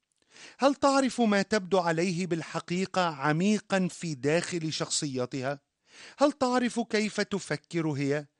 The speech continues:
هل تعرف ما يزعجها والأمور التي تضايقها وتؤذيها؟ هل أنت واع تماما لمخاوفها؟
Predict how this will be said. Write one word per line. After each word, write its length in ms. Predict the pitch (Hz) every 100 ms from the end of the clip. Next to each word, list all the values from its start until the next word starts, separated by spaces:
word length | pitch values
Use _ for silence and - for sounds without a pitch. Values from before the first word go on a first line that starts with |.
| _ - - -
هل 160 | 269
تعرف 500 | - 240 233 240 202
ما 220 | 220 202
يزعجها 800 | 202 202 175 156 180 160 196 175 185
والأمور 760 | 170 175 175 175 175 190 185
التي 460 | 170 156 170 185 180
تضايقها 920 | - 165 151 139 127 165 - 175 160
وتؤذيها؟ 800 | 160 147 - 143 123 135 127 147 _ _ - - -
هل 160 | 269
أنت 200 | 254 233
واع 520 | 196 160 185 185 196 185
تماما 720 | 175 151 156 180 175 165 160 - - -
لمخاوفها؟ 1160 | 151 202 226 208 196 175 151 190 208 185 202